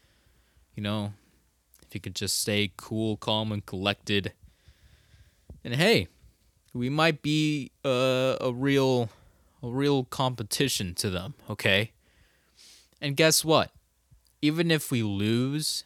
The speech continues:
that game, who the fuck thought we, we were gonna be there? I'm sorry for cussing. I, I didn't,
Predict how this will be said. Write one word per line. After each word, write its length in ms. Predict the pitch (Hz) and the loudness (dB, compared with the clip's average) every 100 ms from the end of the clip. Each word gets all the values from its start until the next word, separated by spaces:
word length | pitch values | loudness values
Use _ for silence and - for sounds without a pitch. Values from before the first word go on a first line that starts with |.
| _ | _
that 300 | 139 147 143 | -4 -2 0
game, 420 | 147 151 156 160 - _ _ _ _ _ _ - | 2 2 0 -4 -10 _ _ _ _ _ _ -2
who 100 | 160 | 0
the 120 | 151 | 0
fuck 420 | - - 160 - | -2 0 0 0
thought 320 | - 151 143 | 2 4 4
we, 320 | 139 131 127 - - - 120 | 0 0 0 -4 -12 -14 -8
we 120 | 139 | -2
were 140 | 139 135 | -2 0
gonna 180 | 139 127 | -2 -2
be 220 | 135 156 | 0 0
there? 340 | 113 82 90 _ - | 0 -2 -8 _ -4
I'm 140 | 135 | 0
sorry 260 | - 123 107 | 2 2 0
for 160 | 95 | -4
cussing. 460 | - 107 98 92 92 | -2 0 0 -2 -2
I, 160 | 98 95 | -4 -4
I 120 | 92 | -4
didn't, 320 | 107 98 92 | -2 -4 -6